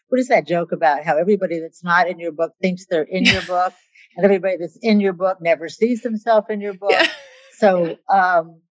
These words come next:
Speaker 1: I always thought that was, like, so true. And I, and I, I, I just think it's, I was like, "You can read this. It's not going to, I don't think your character is gonna upset you."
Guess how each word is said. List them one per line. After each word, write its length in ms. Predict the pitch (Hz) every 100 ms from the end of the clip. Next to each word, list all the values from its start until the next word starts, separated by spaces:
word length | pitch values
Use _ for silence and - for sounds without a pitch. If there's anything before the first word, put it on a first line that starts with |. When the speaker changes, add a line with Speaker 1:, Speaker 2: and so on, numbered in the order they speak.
| _ _ -
Speaker 1:
I 100 | 214
always 220 | 254 233
thought 140 | 185
that 100 | 151
was, 100 | 139 -
like, 140 | -
so 380 | _ - 208 185
true. 420 | 175 175 156 110 - -
And 140 | 180
I, 260 | 175 165 156 214
and 120 | 208
I, 240 | 202 190 _ _ _ _ _ _ _ _
I, 220 | 185 - 214
I 40 |
just 160 | 220 220
think 120 | 226
it's, 120 | 214
I 100 | -
was 140 | 202 226
like, 180 | 196 _ _ _
"You 180 | 202 277
can 200 | 349 320
read 200 | 226 269
this. 260 | 156 156 165
It's 180 | -
not 260 | 208 202 208
going 300 | 196 180 175 -
to, 460 | 170 151 147 139 _ _ _ _ _ - - _ _
I 120 | 185
don't 120 | 214 185
think 180 | 165
your 120 | 196 208
character 400 | - 175 156 156
is 100 | -
gonna 220 | 156 135
upset 440 | - - 277 277
you." 380 | 160 127 143